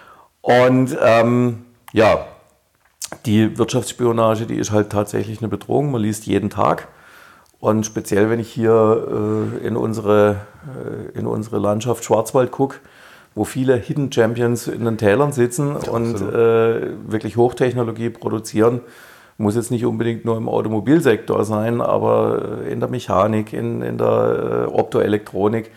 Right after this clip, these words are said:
Speaker 2: Mhm.
Speaker 1: Ähm, wirklich ganz, ganz wichtige, äh, Bereiche der Industrie. Ähm, und man liest dann immer, was so passiert, dann ist das für die Kollegen schon oder auch für die Unternehmen natürlich sehr, sehr wichtig,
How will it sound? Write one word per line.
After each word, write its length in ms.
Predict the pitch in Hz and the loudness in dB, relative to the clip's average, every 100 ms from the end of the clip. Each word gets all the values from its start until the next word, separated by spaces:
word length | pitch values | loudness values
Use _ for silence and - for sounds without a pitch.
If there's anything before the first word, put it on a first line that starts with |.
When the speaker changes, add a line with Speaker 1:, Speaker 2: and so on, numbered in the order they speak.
| - 117 | -16 -14
Speaker 2:
Mhm. 100 | 107 - - _ _ - | -12 -16 -20 _ _ 0
Speaker 1:
Ähm, 440 | 98 110 110 110 - | 2 4 2 -2 -2
wirklich 440 | 107 113 120 - | 0 0 -6 -4
ganz, 300 | - 113 127 | -4 -4 -2
ganz 320 | 117 123 107 | 0 0 -2
wichtige, 1300 | 117 123 139 120 117 117 113 117 113 113 110 113 - - - | -6 -6 -2 4 6 6 4 2 2 0 0 -2 -4 -10 -18
äh, 20 | 107 - | -8 -4
Bereiche 840 | - 87 104 127 139 131 117 95 110 | 0 0 0 2 2 2 0 -6 -6
der 100 | 113 | -4
Industrie. 640 | 107 107 - - 107 135 | -2 -4 -6 -6 0 2
Ähm, 960 | 139 - 107 107 110 113 120 135 135 - 95 | 2 0 0 0 0 -4 -6 -8 -12 -14 -8
und 220 | 113 117 | -2 2
man 120 | 110 | 2
liest 300 | 107 131 - | 2 2 0
dann 80 | 131 | -2
immer, 220 | 123 117 | 0 0
was 140 | 117 | 0
so 100 | - | -2
passiert, 560 | 113 113 - 110 123 123 | -4 -4 -2 0 0 0
dann 80 | 117 | -4
ist 240 | 117 - | -6 -6
das 120 | - | -10
für 140 | - 123 | -6 -6
die 80 | 113 | -4
Kollegen 800 | 123 107 107 117 117 113 - 117 | 0 0 2 0 -2 -6 -8 -4
schon 320 | - 117 123 | 0 2 2
oder 200 | - 110 | 2 2
auch 120 | 110 | 0
für 140 | - | -2
die 80 | 113 | -2
Unternehmen 500 | 113 110 104 101 117 | 0 0 2 2 2
natürlich 380 | 120 110 117 110 | 0 0 -2 0
sehr, 160 | 113 104 | 0 2
sehr 160 | 104 | 2
wichtig, 360 | 110 - 123 | 0 -4 -8